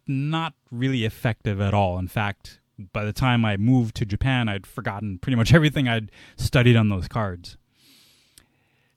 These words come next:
Now, fast forward to after I moved to Japan, uh, I found out a better way that I was remembering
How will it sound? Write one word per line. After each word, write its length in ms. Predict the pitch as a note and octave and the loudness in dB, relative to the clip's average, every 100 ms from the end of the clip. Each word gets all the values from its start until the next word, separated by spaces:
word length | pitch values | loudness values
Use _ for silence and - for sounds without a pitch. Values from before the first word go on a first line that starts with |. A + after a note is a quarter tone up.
| - | -6
Now, 360 | C3 D3 B2 | -2 0 0
fast 360 | - D3+ C#3 - | -2 -6 -8 -10
forward 300 | D#3 F3 E3 | -6 -6 -4
to 100 | D3 | -4
after 420 | B2+ G3 - F3+ | -2 -4 -2 0
I 80 | B2+ | 4
moved 280 | B2 C3+ A#2+ | 4 4 0
to 60 | |
Japan, 580 | G2 F#2+ B2+ B2 F#2 A#2 - _ _ _ _ - | -6 -4 -2 -4 -6 -10 -16 _ _ _ _ -8
uh, 300 | A#2+ A#2 A2+ _ | -6 -4 -6 _
I 300 | C#3+ D3+ D3+ C#3 _ _ _ _ _ _ _ | -6 -4 -4 -6 _ _ _ _ _ _ _
found 360 | - E3 E3 | -8 -6 -4
out 260 | D#3+ E3 - _ _ _ _ | -6 -6 -10 _ _ _ _
a 60 | B2 | -12
better 480 | - B2+ C3+ D3+ | -6 -4 -2 -2
way 520 | B2 G2+ B2 G2+ F2 - _ _ _ _ | -2 -2 -2 -2 -6 -12 _ _ _ _
that 140 | A2 | -4
I 120 | G#2 G#2 | -2 0
was 240 | G#2 G2 | -2 -2
remembering 800 | G#2+ G2+ A#2+ C3+ B2+ G#2+ G2 F#2 | -2 0 2 2 2 0 0 -4